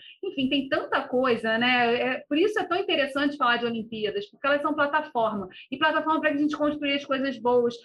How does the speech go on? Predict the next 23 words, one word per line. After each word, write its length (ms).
pra 100
gente 480
rever, 640
é, 280
conceitos, 800
né? 460
É, 220
entender 600
as 140
mudanças 640
da 80
história, 560
que 100
foi 140
uma 160
coisa 240
que 100
o 60
senhor 160
trouxe 400
aqui 220
na 100
conversa, 640